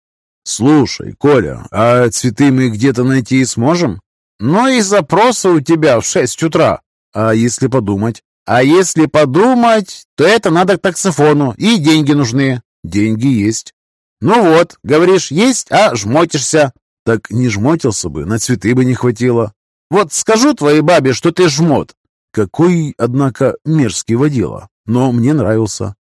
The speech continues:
Он притормозил около почты, где на стенке висели телефонные аппараты под козырьками. «Только ради трёх гвоздичек я человека будить не буду».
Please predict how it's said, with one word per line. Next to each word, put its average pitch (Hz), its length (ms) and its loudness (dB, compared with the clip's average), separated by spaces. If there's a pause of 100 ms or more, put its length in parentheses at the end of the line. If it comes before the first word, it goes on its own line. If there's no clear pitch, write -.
(420)
Он 143 180 2
притормозил 117 580 -2
около 139 280 0
почты, 80 420 -8
где 98 160 -2
на 120 100 0
стенке 113 440 -4
висели 117 380 0
телефонные 117 580 -2
аппараты 113 560 -6
под - 160 -4
козырьками. 120 640 -6 (580)
«Только 160 340 2
ради 165 240 2
трёх 160 300 0
гвоздичек 160 720 0
я 170 180 2
человека 151 480 0
будить 143 340 0
не 196 140 2
буду». 131 400 0